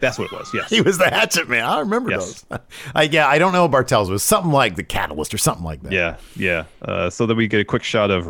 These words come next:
Speaker 1: Raul Mendoza and Joaquin Wilde laid out backstage.
Speaker 2: Mm-hmm.
Speaker 1: Cross, uh, pops in, asks Santos, "You ever heard the saying, if you want something done right, you gotta do it yourself?" Well, Santos, you should have done that. I did. And next week, I'm gonna do to you exactly what I did to them.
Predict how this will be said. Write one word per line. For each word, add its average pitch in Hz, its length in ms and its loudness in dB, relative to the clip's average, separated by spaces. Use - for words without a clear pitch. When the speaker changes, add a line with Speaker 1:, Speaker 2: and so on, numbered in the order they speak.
Speaker 1:
Raul 101 640 2
Mendoza 90 480 0
and 85 140 -2
Joaquin 95 340 -2
Wilde 90 320 2
laid 92 140 2
out 87 160 0
backstage. 123 760 2
Speaker 2:
Mm-hmm. 101 260 -4
Speaker 1:
Cross, 110 460 0
uh, 95 160 2
pops - 340 -2
in, 95 220 2
asks 98 260 -4
Santos, 95 420 -2
"You 101 80 0
ever 92 80 0
heard 95 140 -2
the 87 80 -8
saying, 92 300 -2
if 87 160 -6
you 95 40 -6
want 92 160 -4
something - 220 -10
done 87 180 -2
right, 90 200 -2
you 92 80 -4
gotta 87 100 0
do 87 120 -6
it - 40 -4
yourself?" 101 400 -2
Well, 107 220 0
Santos, 110 560 -2
you 98 80 -8
should 98 160 -4
have 98 80 -2
done 160 160 4
that. 123 320 0
I 139 160 0
did. 98 260 0
And 95 100 -8
next 120 240 -4
week, 101 240 -2
I'm 113 140 -4
gonna 90 100 -2
do 104 140 0
to 92 60 -2
you 98 360 0
exactly 95 420 -4
what 87 120 -2
I 85 60 -2
did 82 220 -8
to 90 60 -4
them. 78 180 -6